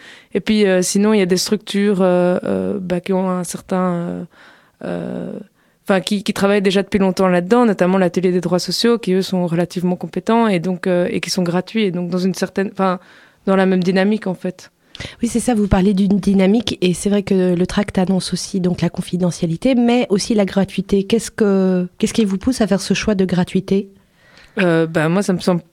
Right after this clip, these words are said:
Speaker 1: relativement évident, dans le sens où j'ai pas envie d'être dans un rapport salarial avec les gens, et que, bah, ça me, ça me paraît inconcevable de le faire payant, quoi.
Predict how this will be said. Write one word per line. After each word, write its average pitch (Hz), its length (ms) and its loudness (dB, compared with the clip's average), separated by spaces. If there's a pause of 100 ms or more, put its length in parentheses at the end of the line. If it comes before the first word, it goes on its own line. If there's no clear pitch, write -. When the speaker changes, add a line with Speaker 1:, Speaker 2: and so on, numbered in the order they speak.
(140)
Speaker 1:
relativement 180 540 0
évident, 185 340 2
dans 185 80 2
le 156 60 0
sens 190 200 0
où 185 60 0
j'ai 170 160 -2
pas 185 120 -4
envie 180 160 0
d'être 165 160 -2
dans 170 200 0
un 165 40 0
rapport 175 340 -4
salarial 175 440 0
avec 160 220 -4
les 165 100 -2
gens, 190 320 0
et 165 80 -6
que, 160 300 -6 (680)
bah, 160 280 -4 (300)
ça - 160 -4
me, 180 100 -4 (540)
ça - 140 -2
me 175 60 0
paraît 185 300 2 (200)
inconcevable 196 720 2
de 185 80 2
le 165 60 0
faire - 220 -4
payant, 190 320 -2
quoi. 170 260 -14